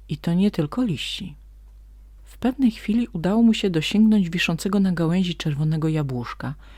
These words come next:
Odgryzł jeden kawałek, potem drugi, trzeci. Kiedy już zjadł całe jabłko,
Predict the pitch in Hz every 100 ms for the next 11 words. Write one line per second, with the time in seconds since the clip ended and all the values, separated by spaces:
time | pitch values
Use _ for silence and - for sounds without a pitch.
0 | - - - - 165 139 139 131 139 135
1 | 143 139 123 127 120 127 185 320 - -
2 | 147 131 123 - 127 127 156 254 - -
3 | - - - - - - - - - -
4 | 143 139 - - - 247 370 - - -
5 | - - - - - - - 170 180 254
6 | 320 170 180 156 151 - 311 277 196 220
7 | - 269